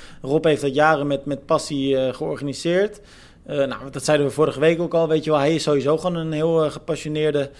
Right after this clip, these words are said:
organisator. En, ehm, wat we toen ook volgens mij zeiden: van je kunt ervan vinden wat je wil, maar hij doet het vanuit een passie. En, eh, en zonder die passie, dan ga je er ook niet komen.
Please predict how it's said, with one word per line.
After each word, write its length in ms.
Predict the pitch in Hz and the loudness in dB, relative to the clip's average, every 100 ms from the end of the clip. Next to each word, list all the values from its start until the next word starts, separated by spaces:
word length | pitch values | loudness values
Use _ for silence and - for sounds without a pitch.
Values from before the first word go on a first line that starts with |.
| - - | -20 -16
organisator. 880 | - 151 147 143 143 143 143 170 180 | -4 -2 -2 -4 -2 -2 0 0 0
En, 440 | 170 151 135 135 - | -2 -6 -6 -6 -8
ehm, 640 | 143 139 131 127 123 120 - - - - - - - - - - - | -6 -4 -4 -4 -4 -6 -10 -14 -20 -20 -20 -20 -20 -20 -20 -20 -16
wat 240 | 151 139 135 | -6 -4 -4
we 80 | |
toen 160 | 131 147 | -2 4
ook 160 | 156 156 | 4 4
volgens 220 | 147 127 | -2 -2
mij 80 | 123 | 2
zeiden: 160 | 143 135 | 2 2
van 120 | 151 | -2
je 80 | 143 | -4
kunt 200 | 127 147 | -4 -6
ervan 180 | - 123 | -8 -8
vinden 240 | 165 170 | -4 -2
wat 140 | 151 135 | -2 -4
je 80 | 131 | 0
wil, 300 | 151 185 185 - - - | 2 0 -4 -18 -20 -6
maar 120 | 135 | -2
hij 100 | 135 | 4
doet 180 | 175 190 | 4 2
het 120 | - | -2
vanuit 260 | 165 156 | 0 0
een 140 | 147 123 | 0 0
passie. 440 | 165 143 139 131 | 2 2 -2 -6
En, 280 | 143 135 139 - | -6 -6 -8 -14
eh, 520 | - - - - - | -14 -14 -16 -16 -10
en 80 | 151 | -6
zonder 260 | - 180 175 | -2 0 0
die 100 | 147 | 2
passie, 300 | 175 170 151 | 2 2 -2
dan 120 | 139 | -2
ga 100 | 156 | -2
je 80 | 147 | 0
er 60 | 143 | -2
ook 100 | 143 | -2
niet 140 | 139 | -2
komen. 360 | 143 143 117 | 2 2 2